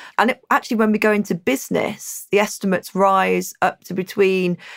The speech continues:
three and a half to five percent, depending on whose studies you're looking at, at higher levels of management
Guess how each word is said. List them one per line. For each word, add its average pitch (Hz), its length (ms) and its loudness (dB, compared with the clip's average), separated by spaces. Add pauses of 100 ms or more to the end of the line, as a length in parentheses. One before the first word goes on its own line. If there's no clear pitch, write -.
(180)
three 202 240 4
and 185 100 0
a 190 40 0
half 185 340 2
to - 100 -8
five 185 460 0
percent, 185 600 -2
depending 175 460 -2
on 170 140 2
whose 180 220 -2
studies 170 380 0
you're 165 80 -2
looking 160 280 -2
at, 160 220 0
at - 320 -2
higher 170 240 0
levels 170 360 -2
of 170 140 -4
management 175 640 -2